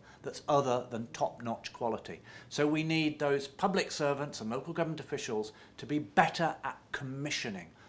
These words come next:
what they buy, what quality they insist on, what standards they police. This is not about shoddy provision, far from it.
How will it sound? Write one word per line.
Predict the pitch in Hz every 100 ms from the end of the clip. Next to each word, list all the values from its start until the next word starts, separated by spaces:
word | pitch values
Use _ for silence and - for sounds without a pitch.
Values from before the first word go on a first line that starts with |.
| - -
what | 151 - -
they | 156
buy, | 156 - 139 113 95 85 - -
what | 160 - -
quality | - 208 202 - 160 160
they | 156 143
insist | 139 - 147 - -
on, | 101 87 - -
what | 147 -
standards | - - 196 180 165 156 143 -
they | 131
police. | 135 - 127 110 87 - - - -
This | 127 139
is | 110
not | 117 135 190 196 160
about | 120 107 95 -
shoddy | - - 170 147 131
provision, | - 110 107 95 82 - - - - -
far | 117 110
from | - 98
it. | 85